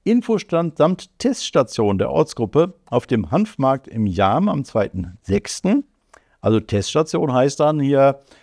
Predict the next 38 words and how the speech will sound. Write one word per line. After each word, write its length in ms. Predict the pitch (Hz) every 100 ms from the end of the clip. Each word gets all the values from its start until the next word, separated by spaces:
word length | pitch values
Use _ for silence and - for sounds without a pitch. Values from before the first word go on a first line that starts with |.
| _
äh, 260 | - 117 117
optische 640 | 117 143 - 147 - 117
T-H-C-Messung 800 | 110 117 - 170 139 107 160 175
und 80 | 147
so 120 | 139
weiter, 280 | 135 160 180
nehme 160 | 139
ich 100 | 139
an. 220 | - 202 - _ _ _ _ _ _ _ _ _
Also 280 | 110 110 107 101
wie 140 | 101 147
viel 200 | 123 120
T 120 | 120
H 80 | 107
C 220 | 143 135
hat 160 | 139
euer 240 | - 113 -
Eigenanbau 500 | 156 190 156 147 151
zum 160 | 170
Beispiel? 440 | 160 160 - 247 214 - _ _ _
Könnt 180 | - 147
ihr 80 | 117
da 160 | 110 120
mal 240 | 107 98
checken. 380 | - 151 208 254 _ _ _ _ _ _ _
Dann 260 | 113 143 185
in 160 | 131
Heidelberg, 440 | 156 180 143 139 135
dritter 260 | 143 147
sechster, 480 | 127 131 - 123 120
Teamsitzung 520 | - 156 135 131 127
des 140 | 117 127
Hanfverbands 480 | 123 120 104 107
Rhein-Neckar. 800 | 92 95 101 175 175 160 160 156
In 220 | 123 120
Berlin 680 | 107 98 104 147 208 214 214 - -
die 100 | 127
Cannabis-Kompetenztage. 1400 | 170 196 - 190 156 151 156 139 - 82 87 127 240